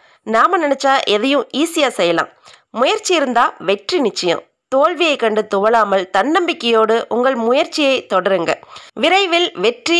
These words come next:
உங்கள் வசமாகும். எந்த ஒரு செயலையும் மனப்பூர்வமா செய்யும்போது அதில் வெற்றி நிச்சயம் காண்பீங்க. நம்மால வெற்றி அடைய முடியலையே அப்படின்னு நினைச்சு சோர்வு அடையாம, வெற்றியை எதனால தவற விட்டீங்க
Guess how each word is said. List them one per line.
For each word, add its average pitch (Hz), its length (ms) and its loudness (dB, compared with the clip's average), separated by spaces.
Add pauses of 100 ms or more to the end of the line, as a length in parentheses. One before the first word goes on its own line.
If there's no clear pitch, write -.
(120)
உங்கள் 269 360 0
வசமாகும். 165 480 -2 (320)
எந்த 311 320 0
ஒரு 359 180 0
செயலையும் 220 580 0 (180)
மனப்பூர்வமா 254 760 2
செய்யும்போது 214 840 0
அதில் 226 320 -2
வெற்றி 226 300 -2 (100)
நிச்சயம் 311 600 -2
காண்பீங்க. 175 440 -2 (960)
நம்மால 349 420 2 (240)
வெற்றி 262 380 0
அடைய 285 320 4
முடியலையே 247 720 2
அப்படின்னு 220 500 0
நினைச்சு 196 320 0
சோர்வு 254 540 2
அடையாம, 190 440 2 (400)
வெற்றியை 339 480 0 (220)
எதனால 330 340 2 (140)
தவற 254 320 2
விட்டீங்க 254 400 -2